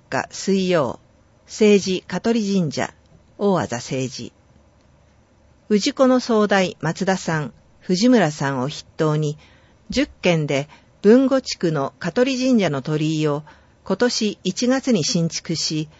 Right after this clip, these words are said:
三月に竣工式が行われました。氏子の手厚い信仰に守られている神取様、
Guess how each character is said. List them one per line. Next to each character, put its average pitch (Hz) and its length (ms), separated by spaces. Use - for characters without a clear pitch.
三 262 280
月 151 240
に 127 180
竣 233 280
工 254 240
式 - 260
が 143 200
行 143 120
わ 147 240
れ 139 100
ま 127 140
し - 100
た。 - 220
氏 202 260
子 233 140
の 208 320
手 214 140
厚 254 240
い 262 80
信 247 300
仰 233 180
に 214 140
守 202 260
ら 233 100
れ 196 120
て 135 120
い 139 120
る 131 200
神 220 260
取 208 220
様、 175 360